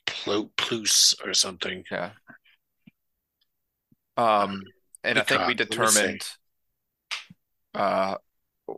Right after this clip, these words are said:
Speaker 1: Everybody wants to be my enemy.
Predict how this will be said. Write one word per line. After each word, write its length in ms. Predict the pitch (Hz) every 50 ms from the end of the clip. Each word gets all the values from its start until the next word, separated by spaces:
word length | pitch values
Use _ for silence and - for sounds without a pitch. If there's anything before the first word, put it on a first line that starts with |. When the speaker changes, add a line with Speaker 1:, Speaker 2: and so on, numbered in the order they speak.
| - -
Speaker 1:
Everybody 640 | 139 135 135 135 127 - - 139 139 139 131 120 117
wants 320 | 127 135 139 139 - -
to 120 | - 123 117
be 200 | - 135 139 135
my 200 | 117 110 110 -
enemy. 1040 | - - 147 156 147 120 110 113 127 156 185 214 226 226 226 226 233 233 233 233 196